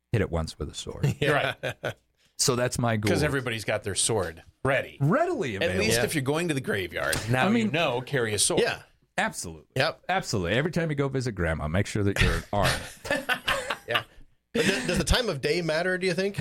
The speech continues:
Speaker 1: I, you know, it, it didn't really say. Um, a lot of this stuff takes place at night,
Speaker 3: Mm-hmm.
Speaker 1: uh, in what I read. And,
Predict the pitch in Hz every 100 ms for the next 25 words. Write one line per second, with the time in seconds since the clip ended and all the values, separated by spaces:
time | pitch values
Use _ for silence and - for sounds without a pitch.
0 | - 151 214 - - 160 190 208 202 180
1 | - 170 160 - 147 147 - 135 165 160
2 | 151 147 131 - 156 85 76 117 123 110
3 | 107 120 123 120 147 165 143 156 - -
4 | 139 - 143 135 - 135 131 - 107 104
5 | 95 98 123 - - 131 113 98 95 95
6 | 98 101 101 101 90 90 101 101 95 90
7 | 90 110 123 - - _ _ 120 110 107
8 | 104 98